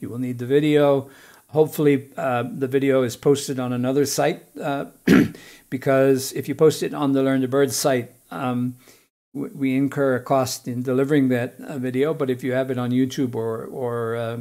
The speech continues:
somewhere like that, um, that is a better place to put, uh, uh, the content. And remember, because it's public content anyway, if it's in a news or blog article, it doesn't matter that it's on YouTube.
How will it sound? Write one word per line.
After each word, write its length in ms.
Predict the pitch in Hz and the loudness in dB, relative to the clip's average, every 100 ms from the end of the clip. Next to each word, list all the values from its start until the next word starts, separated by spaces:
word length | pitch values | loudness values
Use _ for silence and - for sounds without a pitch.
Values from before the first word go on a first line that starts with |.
| 120 | -12
somewhere 380 | - 135 131 120 | -6 -2 0 -2
like 220 | 120 120 | -4 -2
that, 340 | 135 165 - - - _ | -2 -2 -6 -20 -20 _
um, 440 | - 131 127 123 143 | -8 -4 -2 -4 -2
that 260 | 135 131 | 0 0
is 200 | 131 135 | -2 -2
a 60 | 123 | -2
better 240 | 127 123 | -2 -2
place 340 | 120 123 117 - | -2 -4 -4 -8
to 100 | - | -12
put, 280 | - 127 - - | -8 -8 -10 -18
uh, 440 | 190 139 123 120 117 110 _ _ - | -12 -10 -8 -8 -10 -14 _ _ -20
uh, 380 | - 123 117 123 | -16 -14 -12 -12
the 100 | 135 | -12
content. 460 | 120 139 127 113 98 _ - _ _ _ - | -6 -4 -4 -6 -10 _ -20 _ _ _ -8
And 180 | 135 | -2
remember, 360 | 135 135 143 139 | 0 2 2 2
because 360 | 120 131 147 139 | 0 2 2 4
it's 180 | 127 | -2
public 380 | - 147 143 110 | 2 0 2 -2
content 440 | 143 139 131 117 117 | 0 0 0 -4 -2
anyway, 380 | 135 135 113 | 0 0 -2
if 140 | 104 - | -6 -10
it's 180 | - 131 | -10 -6
in 120 | 123 | -4
a 100 | 120 | 0
news 280 | 127 131 120 | 2 2 0
or 120 | 107 | -4
blog 280 | 127 139 131 | 2 2 2
article, 400 | 120 110 127 110 | 0 -4 -4 -4
it 60 | |
doesn't 300 | 127 117 127 | -2 -4 -4
matter 280 | 117 123 120 | -6 -2 -2
that 180 | 113 113 | -4 -8
it's 220 | 107 - | -10 -8
on 160 | 123 113 | -8 -6
YouTube. 440 | 123 117 104 | -6 -6 -10